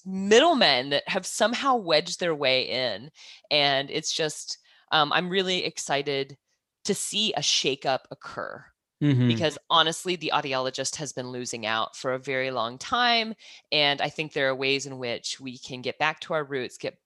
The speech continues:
Speaker 1: back to rehab, get back to more complex ideas and solutions. Um, and like I said, you know, the, the ear is the hardware, the brain is the software, and there's
Speaker 2: Yeah.
Speaker 1: a lot you can do in the software that we've been ignoring for a very long time.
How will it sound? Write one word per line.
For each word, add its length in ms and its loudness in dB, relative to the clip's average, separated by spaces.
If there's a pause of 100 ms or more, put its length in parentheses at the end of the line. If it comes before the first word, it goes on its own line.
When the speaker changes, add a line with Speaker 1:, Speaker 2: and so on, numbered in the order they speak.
(100)
Speaker 1:
back 220 2
to 140 -8
rehab, 420 -6 (100)
get 220 -6
back 240 0
to 120 -8
more 220 -4
complex 720 -2
ideas 680 -4
and 200 -10
solutions. 840 -6 (400)
Um, 300 2
and 120 -4
like 200 0
I 160 4
said, 560 4
you 80 -6
know, 260 0 (300)
the, 360 2
the 160 -4
ear 240 2
is 140 0
the 80 -2
hardware, 540 0
the 80 -6
brain 340 0
is 140 -4
the 100 -8
software, 800 2
and 260 -4
there's 200 0
Speaker 2:
Yeah. 100 -2
Speaker 1:
a 20 -6
lot 240 2
you 100 -14
can 180 -8
do 180 -4
in 100 -2
the 80 -4
software 560 0
that 140 -8
we've 220 -10
been 160 -2
ignoring 600 -8
for 220 -8
a 60 -10
very 320 -8
long 260 -10
time. 420 -16